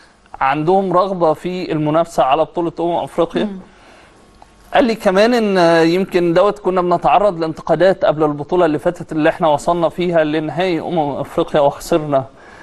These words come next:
Speaker 1: أمام الكاميرون، فبالتالي ال-، من هنا كان الهدف من الحوار إن إحنا ن-،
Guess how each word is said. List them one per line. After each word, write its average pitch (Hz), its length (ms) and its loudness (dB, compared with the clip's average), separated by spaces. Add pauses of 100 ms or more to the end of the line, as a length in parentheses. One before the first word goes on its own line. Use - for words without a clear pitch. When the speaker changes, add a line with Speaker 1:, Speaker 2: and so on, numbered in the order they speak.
(280)
Speaker 1:
أمام 151 280 2
الكاميرون، 143 880 0 (640)
فبالتالي 180 960 0
ال-، 143 880 2 (540)
من 151 240 2
هنا 190 240 2
كان 196 500 0
الهدف 160 520 0
من 170 140 -2
الحوار 175 400 2
إن 170 160 0
إحنا 175 280 -2
ن-، 151 320 0